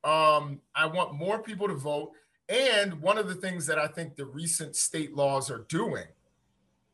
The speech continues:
is, and this is the one that's not being talked about, and you and I have discussed this before, is that they make, they're making it easier to contest or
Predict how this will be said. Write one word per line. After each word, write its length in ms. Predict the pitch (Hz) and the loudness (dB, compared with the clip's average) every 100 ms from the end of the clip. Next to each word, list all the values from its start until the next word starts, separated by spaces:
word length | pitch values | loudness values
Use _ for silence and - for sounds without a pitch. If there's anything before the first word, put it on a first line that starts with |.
| _ _ - | _ _ 2
is, 380 | 170 165 165 | 4 4 4
and 200 | 165 170 | 2 4
this 160 | 277 311 | 4 4
is 80 | 214 | 2
the 80 | 214 | 4
one 180 | 202 190 | 6 8
that's 180 | 175 170 | 6 6
not 240 | 165 139 | 4 4
being 160 | 156 147 | -2 0
talked 300 | - - 156 | 2 2 2
about, 320 | 127 120 131 | 0 0 0
and 80 | 147 | -2
you 140 | 185 | 4
and 80 | 170 | 4
I 140 | 151 | 4
have 100 | 143 | 2
discussed 400 | 127 - 175 - | -2 0 0 0
this 100 | 120 | -6
before, 380 | - - 101 101 _ _ _ _ _ _ _ _ _ _ _ _ _ _ _ _ _ 185 | -12 -14 -12 -14 _ _ _ _ _ _ _ _ _ _ _ _ _ _ _ _ _ 2
is 220 | 196 160 | 4 6
that 220 | 185 - | 4 6
they 120 | 185 | 2
make, 500 | 185 180 208 247 - | 4 4 4 2 0
they're 120 | 160 | 2
making 400 | 165 175 202 220 | 4 4 2 0
it 180 | 190 - 180 | -2 -2 -4
easier 640 | 214 240 170 170 151 143 | 0 2 4 6 6 6
to 180 | 143 175 | 2 -4
contest 640 | - 143 - 196 208 - - | -2 -2 4 4 4 2 4
or 200 | 151 | 4